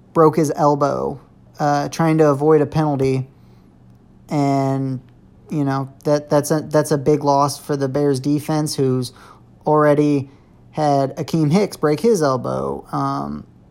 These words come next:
and Trevathan's probably on I R now after it. So, uh, I mean, you get, you get a little bit of momentum for Mitch, I guess.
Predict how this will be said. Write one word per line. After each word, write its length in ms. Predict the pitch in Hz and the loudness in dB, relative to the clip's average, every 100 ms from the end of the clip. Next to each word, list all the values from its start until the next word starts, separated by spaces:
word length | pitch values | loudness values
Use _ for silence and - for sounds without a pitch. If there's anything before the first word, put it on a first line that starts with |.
| - - - - - | -20 -20 -20 -20 -6
and 140 | 160 | -4
Trevathan's 400 | 131 170 170 165 | 0 2 2 0
probably 300 | 135 151 147 | 2 2 4
on 100 | 139 | 2
I 220 | 135 135 135 | 0 2 2
R 200 | 127 135 | 0 -2
now 300 | 147 143 139 | -10 -12 -12
after 320 | 190 139 151 147 | -8 -8 -6 -8
it. 160 | 147 - - - - | -10 -18 -20 -20 -18
So, 540 | - 180 175 160 - - - - _ - - - - - - - - | -4 2 4 2 -2 -18 -20 -20 _ -20 -20 -20 -20 -20 -20 -20 -8
uh, 380 | 220 196 190 143 - 165 - | -2 0 -2 -6 -12 -20 -6
I 100 | 196 | 0
mean, 220 | 202 196 | 2 2
you 80 | 196 | 2
get, 360 | 180 214 214 - - - - _ _ - - | 6 6 4 -6 -20 -20 -20 _ _ -20 -8
you 120 | 208 208 | -4 0
get 140 | 247 | 2
a 40 | |
little 260 | 233 226 220 | 2 4 4
bit 160 | 202 202 | 4 4
of 80 | |
momentum 540 | 190 180 160 165 180 180 | 4 2 2 2 0 0
for 120 | 185 | -2
Mitch, 440 | 180 185 175 - - | -2 -2 -4 -8 -6
I 140 | 165 | -4
guess. 580 | 160 170 170 165 - | 0 0 0 -4 -10